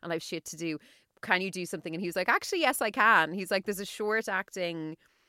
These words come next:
medication that works for four or five hours." He's like, "If you need to send some emails or write some invoices, you can just take one of those and you can get that done and then it'll wear off by bedtime." And I was like, "This sounds amazing."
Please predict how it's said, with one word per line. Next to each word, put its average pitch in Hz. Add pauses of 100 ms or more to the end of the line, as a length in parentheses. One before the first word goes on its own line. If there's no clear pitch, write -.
(280)
medication 175
that 165
works 175
for 190
four 240
or 254
five 190
hours." 170
He's 190
like, 196 (320)
"If 311
you 370
need 370
to 320 (160)
send 269
some 240
emails 302
or 233
write 233
some 233
invoices, 277 (260)
you 320
can 330
just 349
take -
one 330
of 302
those 294
and 262
you 254
can 247
get 262
that 269
done 247
and 220
then 220
it'll 214
wear 202
off 196
by 190
bedtime." 185
And 160
I 147
was 160
like, 151
"This 127
sounds 135
amazing." 135